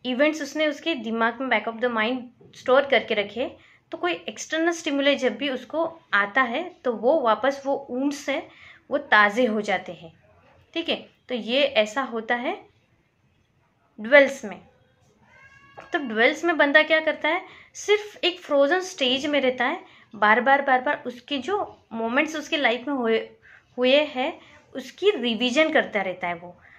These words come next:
उसको सिर्फ सोचता रहता है, वहाँ कोई एक्शन नहीं होती, कुछ नहीं होता है, सिर्फ सोचता रहता है। उसके, उसके दिमाग में उस चीज़ के सिर्फ थॉट्स आते रहते हैं और वो थॉट्स उसको परेशान करते हैं।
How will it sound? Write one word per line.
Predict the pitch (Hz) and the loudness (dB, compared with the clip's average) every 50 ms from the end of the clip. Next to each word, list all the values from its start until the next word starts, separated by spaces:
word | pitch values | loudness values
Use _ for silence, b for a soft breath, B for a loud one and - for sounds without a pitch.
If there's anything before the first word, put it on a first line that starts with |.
| b b b | b b b
उसको | 302 294 - - | -12 -6 -2 -2
सिर्फ | 403 403 453 440 | 0 0 0 -2
सोचता | 453 - - - 330 349 392 415 415 415 415 370 | -2 -4 -6 -2 2 4 4 4 4 6 8 8
रहता | 330 285 262 262 262 | 8 8 6 4 0
है, | 269 311 | -2 -2
वहाँ | 294 269 269 302 320 - | -2 -2 -2 -2 -2 -2
कोई | - 349 381 381 | -2 -2 -2 -2
एक्शन | 349 - - - - 220 233 - - - 339 | -4 -6 -10 -10 -10 -10 -8 -6 -4 -2 -2
नहीं | 330 330 330 320 | 0 0 0 -2
होती, | 330 320 359 370 | -2 -4 -6 -10
कुछ | 370 - - 311 294 - - | -10 -10 -10 -10 -10 -8 -6
नहीं | 349 339 | -4 -4
होता | 311 294 330 | -2 0 -2
है, | 392 392 | -2 -2
सिर्फ | - - 415 427 415 | -2 0 -2 -2 -2
सोचता | - - - - 269 262 277 311 - - - 359 339 | -4 -14 -10 -4 -2 -2 -2 -2 -2 4 8 8 8
रहता | 311 277 269 - 349 | 8 6 4 0 -2
है। | 370 - - - - - - - _ 247 | -2 -4 -12 -20 -20 -20 -20 -20 _ -18
उसके, | 240 240 240 240 - - - 359 339 | -18 -16 -16 -18 -12 -6 -4 -4 -4
उसके | 330 - 247 - - - 330 370 359 - - | -4 -8 -12 -14 -8 -6 -4 -4 -4 -6 -8
दिमाग | 220 214 220 220 220 214 220 220 269 | -8 -6 -4 -2 -2 -2 -2 -4 -6
में | 285 - - | -8 -6 -6
उस | - 311 - - - - - | -6 -8 -8 -10 -16 -16 -12
चीज़ | - 240 247 285 277 - | -10 -8 -8 -8 -8 -10
के | - - | -12 -14
सिर्फ | 349 - - 392 392 - - - - - - | -12 -10 -10 -10 -10 -12 -18 -20 -10 -2 2
थॉट्स | 240 262 302 339 370 - - - - - - | 4 8 8 8 6 6 0 -10 -6 -2 0
आते | 208 202 202 - 214 202 | 0 0 -2 -4 -6 -6
रहते | 202 185 175 - - | -6 -8 -10 -10 -8
हैं | 196 277 311 B B B B B B | -8 -8 -10 B B B B B B
और | 220 196 - | -12 -8 -2
वो | 226 302 359 359 - - - | 0 0 0 0 -4 -6 2
थॉट्स | 285 311 381 370 - 254 | 4 6 6 4 2 -6
उसको | 247 - - - 359 403 | -10 -10 -8 -6 -6 -6
परेशान | - - - _ - 247 233 220 247 240 - 285 254 233 | -6 -8 -16 _ 4 4 4 4 4 2 2 2 2 2
करते | 214 220 202 202 - 185 | 2 0 -2 -2 -4 -14
हैं। | 175 175 | -14 -16